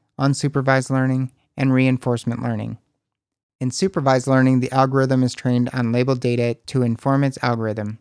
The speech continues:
In unsupervised learning, the algorithm is trained on unlabeled data. Reinforcement learning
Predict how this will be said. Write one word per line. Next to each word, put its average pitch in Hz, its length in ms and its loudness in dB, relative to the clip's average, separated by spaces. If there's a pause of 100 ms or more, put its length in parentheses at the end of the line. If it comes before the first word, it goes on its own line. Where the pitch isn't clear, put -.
(160)
In 143 200 2
unsupervised 131 840 0
learning, 131 380 0 (440)
the 127 140 -4
algorithm 135 540 4
is 127 120 0
trained 127 460 0 (260)
on 120 160 -2
unlabeled 120 600 0
data. 107 360 -6 (840)
Reinforcement 165 840 -2
learning 120 460 -2